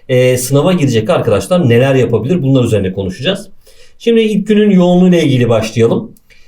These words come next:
E, sınav yoğunluğu çok fazla yaşanmadı. Arkadaşlarımızın birçoğu,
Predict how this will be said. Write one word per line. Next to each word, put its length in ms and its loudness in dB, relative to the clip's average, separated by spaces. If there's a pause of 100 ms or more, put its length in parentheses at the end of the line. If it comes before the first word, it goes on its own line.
(140)
E, 360 4
sınav 400 0
yoğunluğu 360 2
çok 240 -2
fazla 300 0
yaşanmadı. 800 0
Arkadaşlarımızın 960 -2
birçoğu, 600 -2